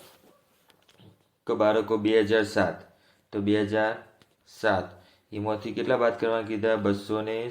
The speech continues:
સાત. તો અહીંયા ઝીરો, ઝીરો, અહીંયા દસકો લઈએ તો એક, અને અહીંયા નવ, અહીંયા દસ. તો દસમાંથી બે જાય તો આઠ, અને એક, અઢારસો.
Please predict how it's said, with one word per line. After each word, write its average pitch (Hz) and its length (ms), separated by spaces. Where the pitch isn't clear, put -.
સાત. 92 260
તો 104 80
અહીંયા 104 320
ઝીરો, 104 340
ઝીરો, 107 360
અહીંયા 101 260
દસકો 98 340
લઈએ 104 280
તો 101 80
એક, 123 100
અને 98 180
અહીંયા 101 380
નવ, 104 180
અહીંયા 107 360
દસ. 95 220
તો - 100
દસમાંથી 104 640
બે 107 200
જાય 104 180
તો 104 100
આઠ, 117 360
અને 98 200
એક, 90 180
અઢારસો. 104 440